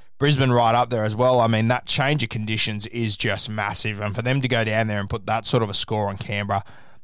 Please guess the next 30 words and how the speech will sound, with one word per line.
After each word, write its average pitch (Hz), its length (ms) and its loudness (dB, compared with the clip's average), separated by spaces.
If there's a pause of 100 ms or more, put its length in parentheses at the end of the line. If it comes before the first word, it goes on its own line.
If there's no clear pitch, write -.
that 123 160 2
is 110 120 4
embarrassing. 101 680 0
It's 104 200 0
just, 110 440 2 (440)
this 151 160 2
is 143 120 2
not 135 160 2
the 113 80 -6
Canberra 110 360 0
Raiders 104 300 0
team 107 280 -4
that 101 120 -8
we 101 140 -6
know 95 240 -2
from 104 160 -10
the 95 60 -8
last 95 260 -6
few 104 80 -8
years. 104 240 -8
They 117 120 -2
missed 139 280 -2
sixty-nine 117 640 0
tackles, - 600 -6
which 123 220 -4
is 110 120 -2
just 135 400 0
crazy. 95 520 -4
I 104 100 0
mean, 110 420 0